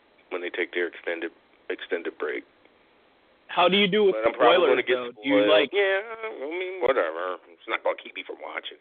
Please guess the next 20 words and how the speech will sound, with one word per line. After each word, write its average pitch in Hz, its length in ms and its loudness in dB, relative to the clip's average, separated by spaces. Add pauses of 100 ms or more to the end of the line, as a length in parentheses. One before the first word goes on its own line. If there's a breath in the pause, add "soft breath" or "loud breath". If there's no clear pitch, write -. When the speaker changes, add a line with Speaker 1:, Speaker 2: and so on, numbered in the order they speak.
Speaker 1:
it. - 60 -20 (1200)
Speaker 2:
Okay. 113 340 -8 (480)
So 139 120 0
it 135 80 -4
doesn't 151 280 2
really 143 220 0
matter 147 320 4
to 147 140 -8
you 147 160 4
if 143 120 -2
you 143 160 2
get 139 100 2 (160)
spoiled? 143 480 0 (1080 soft breath)
Speaker 1:
No, 277 140 2
it 131 80 2
matters. 214 460 4
I'd 147 200 0
rather 156 260 2
not, 196 380 -2 (180)
but 113 320 2